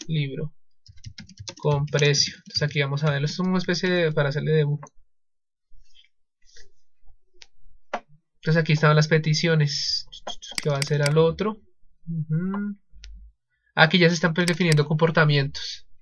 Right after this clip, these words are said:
Entonces, al momento lo que vamos a hacer es simplemente ejecutar el ejemplo. Después, más adelante en otro video, este era como una, una adicional a esto, como un anexo, ¿no? A este video.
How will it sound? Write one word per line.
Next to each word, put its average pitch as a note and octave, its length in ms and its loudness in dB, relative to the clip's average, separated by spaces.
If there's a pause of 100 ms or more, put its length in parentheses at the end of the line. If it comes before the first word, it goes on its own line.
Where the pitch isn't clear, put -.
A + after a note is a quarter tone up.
(140)
Entonces, D#3+ 180 0
al F#3 140 8
momento F3+ 240 6
lo A#3 80 4
que G#3+ 80 4
vamos F#3+ 180 4
a G#3+ 40 4
hacer F3 240 2
es E3+ 120 0
simplemente G3 640 -2 (1000)
ejecutar D#3 420 6
el F3 80 6
ejemplo. D3 420 2 (240)
Después, E3 540 -2
más F#3 180 0
adelante F3+ 360 6
en F3 80 0
otro F#3 200 0
video, F#3 460 2
este E3 220 -4
era F#3+ 160 2
como F#3 180 0
una, E3 460 2
una D#3 340 0
adicional E3+ 720 0
a F3 140 2
esto, F3 260 -4
como D3 200 -2
un E3+ 380 -2
anexo, F3 460 0
¿no? D#3 160 -4
A F3+ 60 -4
este D3+ 180 -2
video. D3 320 0